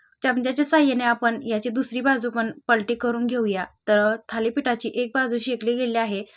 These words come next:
आता दुसरी बाजू आपण इथं पलटी करून घेतली आहे. त्यावरती परत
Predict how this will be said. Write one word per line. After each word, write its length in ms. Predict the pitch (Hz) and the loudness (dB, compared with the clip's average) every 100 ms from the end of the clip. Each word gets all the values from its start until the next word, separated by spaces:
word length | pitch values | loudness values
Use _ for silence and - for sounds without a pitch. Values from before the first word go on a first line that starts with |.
| - - | -20 -2
आता 220 | 208 214 | 0 2
दुसरी 320 | 220 226 233 | 0 -2 0
बाजू 280 | 285 277 233 | 2 2 2
आपण 300 | 233 233 214 | -2 -2 -4
इथं 280 | 220 226 208 - - - - | -4 -4 -4 -6 -14 -8 0
पलटी 280 | 254 220 | 2 2
करून 320 | 240 247 240 233 | 0 0 0 -2
घेतली 280 | 254 226 | -4 -2
आहे. 300 | 214 214 202 | -2 -2 -4
त्यावरती 500 | 214 247 254 254 233 | -2 2 2 2 -2
परत 260 | 226 233 233 | -2 0 0